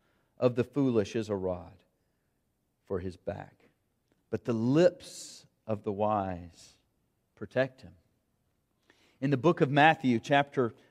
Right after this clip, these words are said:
twelve, we have this stunning,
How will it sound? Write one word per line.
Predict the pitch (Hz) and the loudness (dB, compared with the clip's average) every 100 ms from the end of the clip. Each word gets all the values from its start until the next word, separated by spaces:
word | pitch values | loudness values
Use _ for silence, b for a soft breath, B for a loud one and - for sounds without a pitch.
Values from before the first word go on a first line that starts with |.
| b | b
twelve, | - 147 147 143 117 95 - _ _ _ _ _ _ _ _ _ _ _ _ | -4 4 6 6 2 -4 -12 _ _ _ _ _ _ _ _ _ _ _ _
we | 127 143 | -2 2
have | 135 120 | 2 2
this | 117 110 - _ _ _ _ | -2 -4 -12 _ _ _ _
stunning, | - - - - - 156 156 131 127 | -20 -20 -20 -18 -2 0 2 0 0